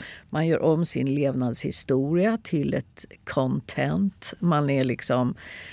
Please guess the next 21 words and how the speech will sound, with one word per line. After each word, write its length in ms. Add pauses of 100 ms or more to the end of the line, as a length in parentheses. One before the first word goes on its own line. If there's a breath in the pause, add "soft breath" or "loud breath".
(120)
eh, 280
bilden 640
av 280
sig 300
själv 420
som 280
ser 220
ut 360
på 100
ett 100
speciellt, 520
man 160
målar 300
bilder 520
av 220
sitt 300
liv, 460
man 260
är 160
liksom 380
tillrätta, 720